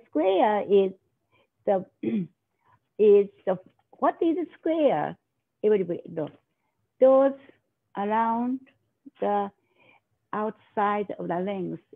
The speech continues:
everything, you know, same. And then <clears throat> there is the one color and the one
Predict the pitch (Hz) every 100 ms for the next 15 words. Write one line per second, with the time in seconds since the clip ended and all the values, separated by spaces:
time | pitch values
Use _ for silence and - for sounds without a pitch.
0 | - 208 202 214 - 196 202 208 _ _
1 | _ _ _ _ _ _ - - - _
2 | _ _ 214 165 131 160 _ _ _ _
3 | _ _ _ _ _ _ _ _ 202 196
4 | 190 196 202 202 _ 208 185 - _ 196
5 | 220 226 185 190 202 208 208 196 202 208
6 | - 165 170 175 196 190 196